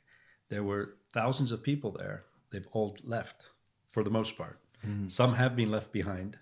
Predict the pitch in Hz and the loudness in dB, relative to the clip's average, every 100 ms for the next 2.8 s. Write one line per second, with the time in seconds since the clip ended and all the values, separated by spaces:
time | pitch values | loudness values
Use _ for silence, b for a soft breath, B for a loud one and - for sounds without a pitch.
0 | 113 107 101 107 131 - - 98 - - | -6 -2 -2 -2 -6 -12 -10 -10 -10 -8
1 | 101 98 104 98 120 110 82 - - B | -8 -6 -6 -2 -2 -2 -8 -18 -20 B
2 | B B B _ 113 104 98 101 | B B B _ 4 6 6 0